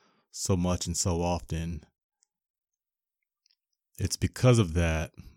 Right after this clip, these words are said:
that most people don't really understand money. And my relationship with money, with money <laughs> right now doesn't really exist 'cause I don't have much of it. But my relationship with money is that now that I've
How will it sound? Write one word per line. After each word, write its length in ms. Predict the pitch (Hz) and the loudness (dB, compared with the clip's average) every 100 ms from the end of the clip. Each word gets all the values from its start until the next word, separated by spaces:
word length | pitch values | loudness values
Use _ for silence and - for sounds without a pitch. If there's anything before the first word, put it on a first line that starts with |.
| _ - | _ -4
that 160 | 87 | -2
most 240 | 87 92 - | 0 -2 -2
people 200 | 92 85 | -4 -2
don't 220 | 87 87 | -2 -2
really 180 | 82 82 | -2 -2
understand 560 | 78 - - 92 85 | -4 -6 -2 0 0
money. 340 | 78 78 92 - - - _ | -4 -6 -10 -14 -20 -20 _
And 160 | 92 85 | -2 2
my 100 | 92 | 4
relationship 580 | 110 98 92 92 - 92 | 6 4 2 0 -2 -2
with 160 | 90 82 | -2 -2
money, 340 | 87 82 82 98 | -2 -2 -6 -4
with 220 | 101 - | -4 -2
money 440 | 87 80 80 76 - _ | -2 0 -2 -4 -8 _
<laughs> 220 | _ - - | _ -10 -6
right 120 | 85 | -4
now 140 | 82 | -4
doesn't 260 | 80 82 82 | -4 -4 -4
really 160 | 82 80 | -6 -6
exist 320 | 76 87 - | -2 -2 0
'cause 120 | 80 | -2
I 40 | |
don't 120 | 78 76 | -4 -2
have 180 | 78 | -4
much 200 | 78 82 | -4 -4
of 120 | 82 80 | -4 -8
it. 140 | 82 - - _ | -12 -18 -20 _
But 200 | 90 82 - - _ _ - | 0 0 -6 -20 _ _ -6
my 420 | 90 98 98 98 | 2 4 4 4
relationship 720 | 87 92 98 98 98 - 90 | 2 2 2 0 -2 -2 0
with 320 | 87 98 - | 2 0 0
money 520 | 87 87 82 82 82 80 - - | 0 0 0 -2 -4 -8 -14 -12
is 240 | 87 82 - | -4 -4 -2
that 380 | 87 82 82 - _ _ _ _ _ _ | -4 -4 -6 -10 _ _ _ _ _ _
now 260 | 98 101 113 | 4 6 6
that 120 | 104 | 6
I've 460 | 92 85 82 - | 4 2 -4 -10